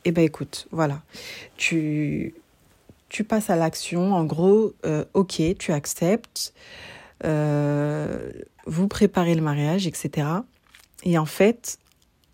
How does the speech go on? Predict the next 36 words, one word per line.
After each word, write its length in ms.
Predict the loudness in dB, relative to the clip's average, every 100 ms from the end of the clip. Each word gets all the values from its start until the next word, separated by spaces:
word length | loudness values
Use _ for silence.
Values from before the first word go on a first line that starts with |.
| _
en 100 | 0
même 180 | 2 2
temps 240 | 2 2 2
du 140 | 2
passage 400 | -2 0 2 4
à 60 | 4
l'action, 500 | 2 0 0 0 -2 -10 _ _ _ _ 0
tu 120 | 0
fais 180 | 4 4
ta 120 | 2
salat 260 | 0 0 0
istikhara, 600 | -2 -8 -8 -2 0 0
tu 140 | 0 2
peux 160 | 6
la 120 | 6
refaire 380 | 6 2 2 -2
plusieurs 340 | 2 2 4 2
fois, 200 | -2 -2
hein. 120 | -2 _ _ _ _ _ _ _ _ _ -8
Vraiment, 400 | -4 0 0 0
si, 380 | -2 -2 2 4
euh, 160 | 4 2
par 160 | 0
exemple, 280 | -2 0 -2
tu, 320 | -4 -2 -2 -4 -10 -20 -20 -20 -20 -16
tu 140 | -8 -2
te 100 | 0
sens 300 | 0 0 -2
pas 140 | 2 4
encore 360 | 2 0 -2
tout 140 | -2 0
à 100 | 0
fait 200 | 0 0
apaisé 520 | 0 2 -2 2 2
ou 60 | 2
quoi, 340 | 2 0 0